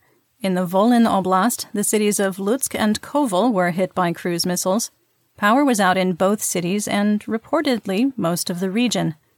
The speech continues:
One civilian in Lutsk was badly burned as a result of the attack. In the Kirovrad Oblast, Russian cruise missiles destroyed electrical infrastructure in Kropivnitsky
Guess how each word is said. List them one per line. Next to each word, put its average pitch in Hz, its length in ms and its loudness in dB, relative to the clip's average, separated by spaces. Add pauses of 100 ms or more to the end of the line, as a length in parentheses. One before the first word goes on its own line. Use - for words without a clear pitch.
(280)
One 196 240 2
civilian 190 460 0
in 185 260 -2
Lutsk 202 380 -4
was 202 260 -2
badly 233 560 0
burned 196 540 0
as 175 240 -2
a 202 40 -4
result 185 380 -2
of 202 140 -4
the 175 100 -4
attack. 190 540 -2 (420)
In 196 160 -2
the 185 80 -2
Kirovrad 202 560 2
Oblast, 190 640 -2
Russian 240 380 4
cruise 254 320 0
missiles 190 420 0
destroyed 190 460 0
electrical 185 640 -2
infrastructure 208 800 0
in 196 220 -2
Kropivnitsky 196 1000 -2